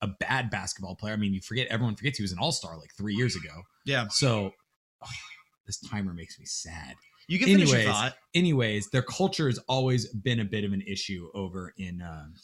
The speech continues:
Speaker 1: in Minnesota.
Speaker 2: I would agree.
Speaker 1: That, um, that kinda exhausts, like, that tier. We kinda did, not did this in tiers, but as we were making this list, we kinda saw tiers. So twenty-four, the Timberwolves,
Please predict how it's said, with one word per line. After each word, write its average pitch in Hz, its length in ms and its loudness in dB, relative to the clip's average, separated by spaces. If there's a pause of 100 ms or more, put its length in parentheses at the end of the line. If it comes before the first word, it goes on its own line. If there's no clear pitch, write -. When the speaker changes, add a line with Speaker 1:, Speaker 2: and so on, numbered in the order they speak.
(320)
Speaker 1:
in 95 240 0
Minnesota. 87 480 -4 (100)
Speaker 2:
I 117 80 -4
would 110 100 -4
agree. 107 260 -12 (100)
Speaker 1:
That, 175 340 2
um, 139 400 2 (240)
that - 140 -10
kinda 247 200 0
exhausts, 127 840 -2
like, 104 300 -4 (520)
that 123 400 -2
tier. 85 420 -6
We 107 100 -8
kinda 180 260 2
did, 151 340 0
not 139 320 0
did 123 160 0
this 143 160 2
in 147 80 0
tiers, 151 260 0
but 135 160 -6
as 120 220 0
we 123 140 2
were 117 40 2
making 110 260 0
this 107 140 -6
list, 110 140 -8
we 98 60 -10
kinda 117 200 -4
saw 101 240 -6
tiers. - 320 -12
So 82 100 -12 (420)
twenty-four, 170 500 2
the 139 120 0
Timberwolves, 131 460 2